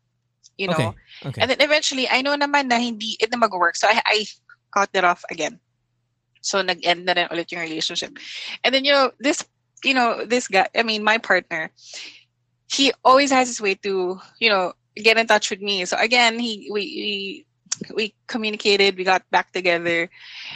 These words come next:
Speaker 1: And then, mga twenty eighteen, yeah. We
Speaker 2: Oh my
Speaker 1: kind
Speaker 2: God,
Speaker 1: of
Speaker 2: we're only on
Speaker 1: got back
Speaker 2: twenty eighteen?
Speaker 1: together.
Speaker 2: Shelly, let's get to twenty twenty-one as fast as you can. We're still at
Speaker 1: So
Speaker 2: eighteen.
Speaker 1: there, yun. <laughs> So yeah, so we're back, so we're back together now.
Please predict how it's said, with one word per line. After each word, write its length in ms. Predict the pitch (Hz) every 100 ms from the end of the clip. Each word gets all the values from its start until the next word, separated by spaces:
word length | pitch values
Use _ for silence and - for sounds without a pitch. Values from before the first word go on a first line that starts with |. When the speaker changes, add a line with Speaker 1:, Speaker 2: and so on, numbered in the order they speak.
| -
Speaker 1:
And 160 | 185 196
then, 640 | 196 185 180 185 180 180 - _ _
mga 160 | - 294
twenty 280 | 302 285 -
eighteen, 500 | 220 226 - 175 _ _
yeah. 220 | 180 151 - _
We 180 | 208 185
Speaker 2:
Oh 80 | 196
my 120 | 226
Speaker 1:
kind 100 | 190
Speaker 2:
God, 80 | 185
Speaker 1:
of 60 | 165
Speaker 2:
we're 120 | 196
only 200 | 220 233
on 80 | 208
Speaker 1:
got 20 |
back 60 | -
Speaker 2:
twenty 180 | 202
eighteen? 340 | 190 175 202 220 226
Speaker 1:
together. 60 | _ _
Speaker 2:
Shelly, 400 | - 254 269 208
let's 180 | 170 -
get 140 | 247
to 100 | 240
twenty 280 | 226 226 233
twenty-one 600 | 226 226 220 208 220 180
as 260 | 156 170 - _
fast 400 | 196 208 214 180
as 180 | 220 180
you 120 | 196
can. 420 | 175 202 208 180 160 - - -
We're 120 | 196
still 280 | 190 233 233
at 120 | 220
Speaker 1:
So 100 | 392
Speaker 2:
eighteen. 120 | 359
Speaker 1:
there, 200 | 370 339
yun. 220 | 247 294 330 - - _ _ 359
<laughs> 520 | 349 - - - 453 _ _ - - - -
So 140 | 359
yeah, 240 | 370 320 262
so 160 | 320
we're 120 | 320
back, 180 | 294 302 _ _
so 140 | - 247
we're 160 | 240
back 260 | 226 226 -
together 380 | 214 190 170 170
now. 320 | 160 156 -